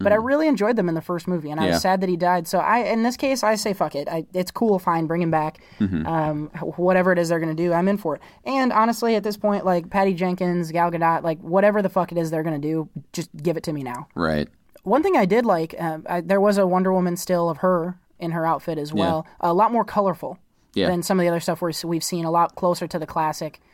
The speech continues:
Speaker 2: Yeah.
Speaker 1: um, classic Wonder Woman look. I'm excited for this movie. I really am. I think even though the D C E U seems to kind of be crumbling around
Speaker 2: <laughs>
Speaker 1: it, Wonder Woman is a solid property, and I,
Speaker 2: Yeah.
Speaker 1: I'm excited to see what they do next.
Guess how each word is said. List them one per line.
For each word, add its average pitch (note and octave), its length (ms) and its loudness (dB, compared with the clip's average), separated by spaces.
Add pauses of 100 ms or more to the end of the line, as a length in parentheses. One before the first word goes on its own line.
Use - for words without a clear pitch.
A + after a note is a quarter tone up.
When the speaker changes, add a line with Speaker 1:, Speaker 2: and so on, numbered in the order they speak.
Speaker 2:
Yeah. E2 220 0 (140)
Speaker 1:
um, D3+ 400 -4
classic E3+ 360 -2
Wonder E3 180 -4
Woman D#3+ 200 -4
look. D#3 180 -4
I'm B3 120 4
excited F3+ 320 0
for D#3+ 80 -8
this C#3+ 160 -12
movie. - 320 -16
I E3+ 60 2
really E3+ 340 2
am. D3+ 160 -4
I D#3 80 -2
think E3+ 240 -4 (600)
even A#3 280 4
though A3+ 140 4
the G#3 100 4
D G3 180 0
C G#3 140 -4
E F#3+ 160 0
U F#3 160 2
seems F#3 260 0
to F#3 60 -4
kind F#3 180 2
of D#3 60 -2
be E3+ 100 0
crumbling F3 480 2
around D#3 320 2
Speaker 2:
<laughs> F3+ 40 2
Speaker 1:
it, F3+ 440 0
Wonder G#3 240 4
Woman F#3 260 2
is D#3+ 140 -2
a D#3 60 -8
solid D#3+ 640 0
property, C#3 520 -4
and C#3+ 160 -8
I, C#3+ 140 -4
Speaker 2:
Yeah. - 120 -6
Speaker 1:
I'm D#3 100 -4
excited D3+ 280 -4
to C#3 60 -10
see D3 140 -10
what C#3 80 -12
they B2+ 100 -12
do B2 100 -10
next. A#2+ 300 -16